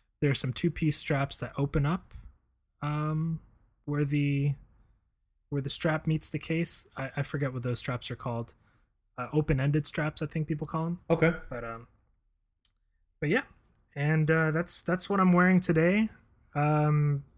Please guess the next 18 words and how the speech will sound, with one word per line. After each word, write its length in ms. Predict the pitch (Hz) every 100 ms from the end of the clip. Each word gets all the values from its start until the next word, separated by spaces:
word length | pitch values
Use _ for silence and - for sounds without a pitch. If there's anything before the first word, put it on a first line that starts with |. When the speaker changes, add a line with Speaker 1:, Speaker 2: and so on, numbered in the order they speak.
| -
Speaker 1:
this 280 | 151 - -
thing 260 | 156 156
has 220 | 139 151
forever 500 | - 147 139 139 147
scratched 560 | 143 - 151 143 - -
the 280 | 139 135 135
Milsub 520 | 131 147 - 151 135 -
itch, 440 | 175 - - -
Speaker 2:
<laughs> 1120 | - 165 - 160 135 - 156 - 151 - 208 -
Speaker 1:
<laughs> 0 |
and, 280 | 202 185 175
uh, 260 | 170 165 - - - _ _ _ _
I'm, 340 | 160 190 196 196
uh, 220 | 196 190
I'm 120 | 175 175
looking 220 | 185 190
forward 340 | - 180 180 175
to 460 | 165 156 151 147